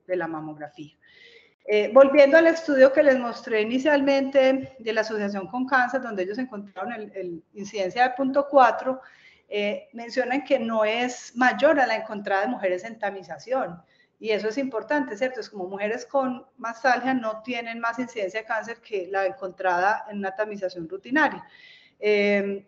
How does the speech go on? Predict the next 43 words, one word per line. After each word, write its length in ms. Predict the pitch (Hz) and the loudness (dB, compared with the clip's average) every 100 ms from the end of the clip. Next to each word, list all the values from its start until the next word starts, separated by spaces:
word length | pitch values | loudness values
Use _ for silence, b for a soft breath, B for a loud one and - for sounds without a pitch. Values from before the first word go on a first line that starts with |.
| - | -14
entonces, 440 | 214 208 202 247 | -8 -6 -4 -6
si 180 | - 220 | -8 -6
no 120 | 208 | -2
hay 100 | 220 | 0
más 220 | 254 302 | 2 2
síntomas 400 | 320 294 311 311 | 2 2 2 2
mamarios, 480 | 262 233 277 269 226 | 0 2 2 2 0
realmente 420 | 202 190 190 208 | -2 -2 -2 -4
no 100 | 220 | -2
hay 100 | 220 | -2
una 120 | 220 233 | -4 -4
asociación 480 | 262 254 226 208 | -4 -6 -6 -6
entre 220 | 190 202 214 | -6 -4 -2
dolor 280 | 185 190 | -2 -2
y 60 | 220 | -4
cáncer. 580 | - 277 214 208 269 269 B B B B | -2 -2 -2 -2 -2 -4 B B B B
Y 160 | 285 | 6
en 260 | 262 262 262 | 8 6 4
este 260 | 262 - | 0 -2
estudio 420 | 302 - 302 285 285 | -6 0 4 8 8
hacen 400 | 247 262 277 - | 8 4 0 -2
<clears throat> 380 | - 302 285 277 | -2 2 2 0
una 200 | 240 247 | -4 0
evaluación 440 | 277 285 226 214 208 | 2 0 -2 -6 -8
económica 800 | 214 285 262 240 247 - 254 - | -4 -4 -4 -8 -6 -4 -4 -4
para 140 | 240 220 | -6 -6
intervenciones 720 | 208 202 196 190 190 185 202 | -8 -8 -10 -10 -12 -12 -12
en 100 | 226 | -10
salud. 340 | 220 220 311 269 B B _ | -4 0 0 -2 B B _
Con 140 | 233 | -6
la 120 | 214 | -4
guía, 300 | 190 208 208 214 | -2 0 0 0
pues, 200 | 240 240 | -4 -4
de, 380 | 240 233 233 190 | -4 -4 -6 -6
de 120 | 202 | -6
nice, 400 | 202 196 214 208 | -4 -6 -6 -8
ellos 240 | 185 196 | -8 -6
hacen 500 | 220 220 226 226 226 - | -4 -4 -6 -12 -12 -12
esa 260 | 202 208 | -10 -4
evaluación 460 | 233 254 247 269 269 | -2 0 0 -2 -4
y 60 | |
encuentran 480 | 262 - 202 - 240 | -6 -8 -8 -8 -12
que, 320 | 240 247 196 | -6 -6 -6